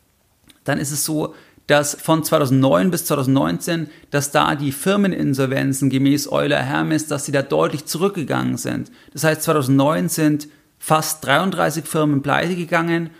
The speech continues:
und zweitausendneunzehn hatten wir einen neuen Tiefstand von unter neunzehntausend Firmeninsolvenzen.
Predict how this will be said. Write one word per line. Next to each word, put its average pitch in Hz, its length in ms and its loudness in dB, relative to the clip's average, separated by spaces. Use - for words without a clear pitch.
und 143 120 -4
zweitausendneunzehn 156 840 0
hatten 151 300 -2
wir 147 140 2
einen 143 200 0
neuen 135 300 2
Tiefstand 156 640 -2
von 147 140 -2
unter 196 500 0
neunzehntausend 143 1080 0
Firmeninsolvenzen. 131 1300 0